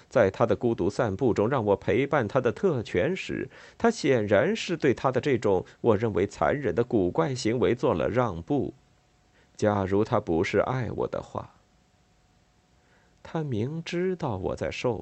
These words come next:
苦，假如他不是改变了主意，为什么他要滥用我的勇气？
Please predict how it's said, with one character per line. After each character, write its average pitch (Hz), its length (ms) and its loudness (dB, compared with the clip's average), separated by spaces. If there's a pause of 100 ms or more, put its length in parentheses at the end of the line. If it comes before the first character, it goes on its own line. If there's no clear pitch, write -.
苦， - 300 -10 (580)
假 117 240 4
如 120 200 4
他 143 160 0
不 123 160 2
是 135 140 2
改 95 240 4
变 131 200 2
了 101 120 4
主 107 340 0
意， 110 280 -4 (260)
为 214 320 2
什 101 260 0
么 107 120 4
他 131 180 0
要 113 160 2
滥 135 320 0
用 104 300 0
我 73 100 0
的 101 120 0
勇 98 340 0
气？ - 300 -8